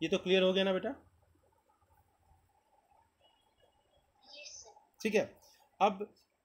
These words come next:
Speaker 1: इसको देख लो, देखना है आपको, तो आप एक बार देख सकते हैं physical map हमारा कहाँ है।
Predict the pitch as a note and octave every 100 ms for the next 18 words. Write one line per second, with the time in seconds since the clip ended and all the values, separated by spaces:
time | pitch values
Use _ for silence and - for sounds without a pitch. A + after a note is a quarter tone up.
0 | _ E3 - G3+ E3 F3+ F3+ G3 F#3 D3
1 | D#3+ E3 G3 G3+ G3 F#3+ - G3+ G3+ _
2 | _ D3 D3 C#3+ D#3 C3+ D#3 D#3+ E3 -
3 | D#3+ E3 - _ _ _ _ _ _ _
4 | D#3+ D#3 C#3+ D3 D#3+ D3 C#3+ D3 C#3 C3+
5 | C3+ C#3 B2+ C#3 C3 D3